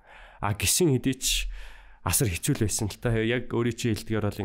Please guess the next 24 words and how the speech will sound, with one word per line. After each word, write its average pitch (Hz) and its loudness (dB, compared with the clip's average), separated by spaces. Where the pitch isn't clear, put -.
ингээд 101 -2
яг 113 0
энэ 95 -2
сэргээгт 117 -2
эрчим 104 0
хүч, - -4
за, 101 2
энэ 101 0
дэлхийн 117 0
дулаалал 101 -2
гэдэг - -8
чинь 95 -4
маш - 0
том 123 2
асуудал. - -2
Тэгээд 107 4
ингээд 101 0
амьдралд 117 0
ингээд 95 -2
бууж 107 0
өгдөг - -6
байхгүй - -6
юу, 92 -8
тэ? 120 -2